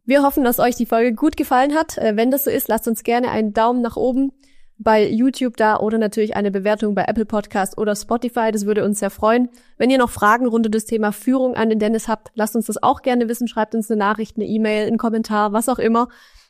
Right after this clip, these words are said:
Wir beantworten das sehr gerne. Und wenn ihr noch Ideen für neue Folgen habt, dann lasst uns das auch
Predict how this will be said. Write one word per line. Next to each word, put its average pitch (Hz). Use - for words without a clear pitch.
Wir 214
beantworten 226
das 214
sehr 208
gerne. 220
Und 214
wenn 233
ihr 233
noch 214
Ideen 233
für 254
neue 233
Folgen 214
habt, 208
dann 202
lasst 190
uns 202
das -
auch -